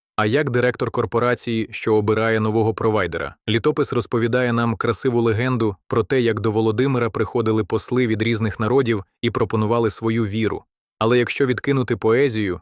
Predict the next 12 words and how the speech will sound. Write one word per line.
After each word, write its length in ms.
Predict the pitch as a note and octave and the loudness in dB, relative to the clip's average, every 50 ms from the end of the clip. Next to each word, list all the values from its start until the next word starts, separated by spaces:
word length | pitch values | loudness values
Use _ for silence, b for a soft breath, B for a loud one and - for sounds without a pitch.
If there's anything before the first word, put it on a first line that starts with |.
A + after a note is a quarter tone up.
| _ _ | _ _
це 160 | - - B2+ A#2+ | -6 -2 -2 0
виглядає 540 | A#2 A2+ G#2 A2 G#2+ G2+ A2 A#2 A#2+ A2+ | 0 0 0 0 -2 0 0 0 2 2
як 180 | A2 G#2+ G2+ - | 2 0 -2 -4
серія 360 | - - B2 A#2+ A#2 A#2 A2+ | -4 -2 0 0 2 2 2
бізнес-переговорів. 1200 | G#2+ G2+ G#2+ A2 G#2 A2 A2 G2+ - - A#2 A2+ A2+ G#2 A2+ A#2+ A2+ A#2+ G#2+ - - - - _ _ _ _ _ - | 0 0 -2 -2 0 -2 -2 -4 -2 -2 0 2 2 2 2 2 2 2 0 0 -2 -8 -12 _ _ _ _ _ -2
Приходять 480 | - A#2+ A2 - C#3+ C3+ C3 A#2+ - - | 0 0 2 2 2 2 2 0 0 -2
посли 460 | A#2 A2 - - B2 B2+ C#3 C#3 C3+ - _ _ - | -4 -4 -4 -2 -2 0 0 0 -2 -6 _ _ -4
і 80 | A#2+ | -4
кажуть: 440 | G#2 - B2 A#2 A2 G2+ A2 G#2 - _ - | -2 0 0 0 0 0 -2 -4 -6 _ -8
"Князю, 420 | - B2+ B2+ C3 B2+ G#2+ G#2+ A2 | -4 -2 0 0 0 -2 -2 -4
ти 160 | F2+ - C3+ | -2 0 0
мудрий, 460 | C3+ C3+ C3+ B2+ G#2+ F2 D#2+ A1+ - | 2 2 2 0 0 -2 -6 -8 -10